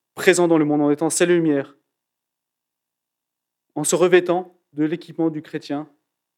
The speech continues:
avec les chaussures pour annoncer la bonne nouvelle, pour tenir ferme. Et comme je le disais, tous les équipements sont nécessaires et indispensables. On ne peut pas trop les négocier,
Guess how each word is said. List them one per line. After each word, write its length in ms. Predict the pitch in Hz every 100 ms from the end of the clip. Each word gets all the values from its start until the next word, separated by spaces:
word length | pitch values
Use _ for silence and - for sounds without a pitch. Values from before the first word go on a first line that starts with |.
| _ _
avec 320 | 160 165 170
les 80 | 156
chaussures 420 | 143 151 - 156
pour 140 | - 143
annoncer 260 | 143 -
la 100 | 139
bonne 200 | 135 147
nouvelle, 340 | 147 139 123 120 _ _ _ _ _ _ _
pour 140 | 156
tenir 280 | 175 170 160
ferme. 320 | - 139 120 120 _ _ _ _ _ _ _ _ _ _ _ _ _ _ _ _ _ _ _
Et 80 | 170
comme 160 | 180
je 80 | 165
le 60 | 165
disais, 440 | 151 147 151 - _ _
tous 100 | -
les 160 | 190 170
équipements 580 | 175 170 160 147 147 _ _ _ _ _ _ _
sont 340 | - 151 151 - -
nécessaires 720 | 160 160 160 - 143 127 _ _ _ _ _ _
et 60 | 151
indispensables. 720 | 143 143 151 135 135 120 117 _ _ _ _ _ _ _ _ _ _ _ _ _ _ _ -
On 60 |
ne 40 | 139
peut 100 | 170
pas 220 | 175 165
trop 440 | - - 170 170
les 120 | 160
négocier, 560 | 156 147 151 - 131